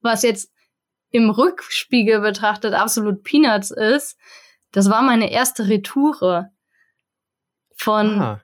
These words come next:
Speaker 2: ja.
Speaker 1: den Merchandise-Artikeln. Ich
Speaker 2: Mhm.
Speaker 1: verkaufe ja meine Merchandise-Sachen über Spreadshirt. Mm,
Speaker 2: Ja.
Speaker 1: das funktioniert ja so, dass ich da mein Design hochlade,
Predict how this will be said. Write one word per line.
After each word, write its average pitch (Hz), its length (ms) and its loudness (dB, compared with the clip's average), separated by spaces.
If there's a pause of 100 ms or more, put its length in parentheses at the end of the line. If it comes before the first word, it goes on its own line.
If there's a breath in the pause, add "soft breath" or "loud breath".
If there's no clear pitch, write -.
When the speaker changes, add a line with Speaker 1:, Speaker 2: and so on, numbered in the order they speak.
Speaker 2:
ja. 113 260 -8 (120)
Speaker 1:
den 214 220 4
Merchandise-Artikeln. 196 1120 -2
Ich 196 120 -8
Speaker 2:
Mhm. - 20 -8
Speaker 1:
verkaufe 220 480 -2
ja 240 60 2
meine 208 240 0
Merchandise-Sachen 240 960 0
über 220 180 -4
Spreadshirt. 202 840 -4 (520 soft breath)
Mm, - 60 -6 (600)
Speaker 2:
Ja. - 60 -14 (340)
Speaker 1:
das 202 180 -2
funktioniert 233 560 0
ja 220 60 0
so, 226 140 0
dass 214 180 -2
ich 196 80 -10
da 208 140 0
mein 208 220 -2
Design 196 460 0
hochlade, 247 760 2